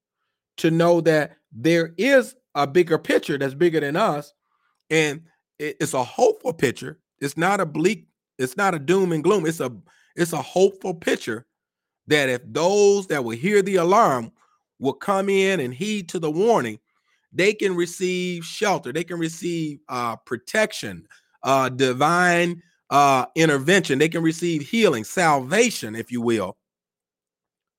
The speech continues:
from the Lord. And therefore, if anything should transpire in our lives, uh, even with this covid,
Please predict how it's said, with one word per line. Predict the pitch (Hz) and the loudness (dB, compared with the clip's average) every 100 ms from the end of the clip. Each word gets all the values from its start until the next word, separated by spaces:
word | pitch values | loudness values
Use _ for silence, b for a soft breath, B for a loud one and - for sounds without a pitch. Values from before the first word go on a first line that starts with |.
| _ | _
from | - 147 143 | -4 -2 0
the | 139 | -2
Lord. | 139 151 107 82 _ _ _ _ _ _ _ _ _ _ _ | -2 0 0 -4 _ _ _ _ _ _ _ _ _ _ _
And | 123 120 117 | -2 0 0
therefore, | 170 208 - 139 120 131 - _ _ _ | 2 0 -2 -2 -2 -4 -8 _ _ _
if | 151 147 135 - _ _ - | -4 -2 -2 -6 _ _ -2
anything | 175 165 170 165 | 0 0 0 -4
should | 165 131 | -4 -6
transpire | - 160 139 - 190 214 175 | -2 0 -2 -2 0 2 2
in | 127 143 135 | 0 -2 0
our | 127 | 0
lives, | 120 123 120 113 110 - _ _ _ _ _ _ _ _ | 2 2 0 -2 -8 -18 _ _ _ _ _ _ _ _
uh, | - 131 120 113 127 _ - | 0 2 2 0 -6 _ -4
even | 175 160 | -2 0
with | 160 160 | 0 -2
this | 147 - | -6 -6
covid, | - 180 175 180 180 175 170 | -2 0 2 2 4 2 -2